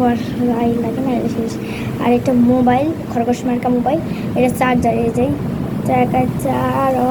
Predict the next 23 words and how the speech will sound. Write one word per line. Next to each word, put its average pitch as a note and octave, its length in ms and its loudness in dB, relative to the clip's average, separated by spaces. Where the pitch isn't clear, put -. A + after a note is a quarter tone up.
চার B3 180 0
একায় B3 260 -2
চার, C4+ 180 0
অ, - 20 -2
চার্জার। A#3+ 340 2
আর A#3+ 140 0
এটা C4+ 200 2
কানে B3+ 180 2
এই B3+ 100 0
যে B3+ 120 4
হেডফোন A#3+ 360 -2
আছে B3 200 -4
না, D#4 60 -2
সেই B3+ 200 2
হেডফোন A#3 360 0
কানে। A#3 240 0
আর A#3+ 160 6
এটা C4 140 2
ঘরে A#3+ 300 2
বসে A#3+ 200 -2
সাজুগুজু A3+ 500 -4
করতে, B3 280 -4
তাও C4+ 100 -2